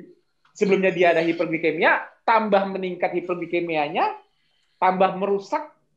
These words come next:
sistem counter regulasinya. Jadi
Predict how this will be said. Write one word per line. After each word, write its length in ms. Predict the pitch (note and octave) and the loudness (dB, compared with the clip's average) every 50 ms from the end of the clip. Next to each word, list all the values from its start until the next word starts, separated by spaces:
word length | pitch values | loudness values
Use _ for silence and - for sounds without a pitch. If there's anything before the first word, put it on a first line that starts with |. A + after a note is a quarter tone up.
| _ _ _ | _ _ _
sistem 360 | - G#3 G3+ - - D4 D4+ | -10 -10 -10 -8 -10 -10 -8
counter 320 | - - A3 G#3+ G#3+ A3+ | -4 -2 -2 -2 0 -2
regulasinya. 880 | G#3+ G#3+ G#3 F#3 F3 F#3 F#3 F#3+ G3 G3 D#4 F4 F4+ C#4 A#3 A3 A3 - _ _ _ _ _ _ _ _ _ _ _ _ _ _ _ _ | -2 -2 -2 -2 0 0 2 2 0 0 -2 -2 -2 -2 -4 -4 -8 -14 _ _ _ _ _ _ _ _ _ _ _ _ _ _ _ _
Jadi 200 | _ D3 F3+ G#3 | _ -2 0 2